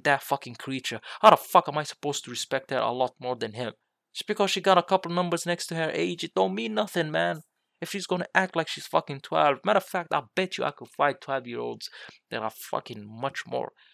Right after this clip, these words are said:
in tune and educated because,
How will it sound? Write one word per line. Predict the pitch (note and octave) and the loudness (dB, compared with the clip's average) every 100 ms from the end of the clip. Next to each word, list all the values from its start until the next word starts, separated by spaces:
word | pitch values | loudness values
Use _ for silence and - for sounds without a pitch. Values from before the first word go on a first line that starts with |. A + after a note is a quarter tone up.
| _ _ _ _ - - - | _ _ _ _ -20 -16 -14
in | G#2+ - | -14 -6
tune | - D#3 C#3+ G#2 - | -4 -2 -4 -8 -10
and | A2+ G#2 F#2+ - | -8 -8 -12 -6
educated | C#3+ B2+ A2+ - A2+ - - | -4 -4 -8 -8 -10 -12 -16
because, | - G2 G2+ | -14 -14 -14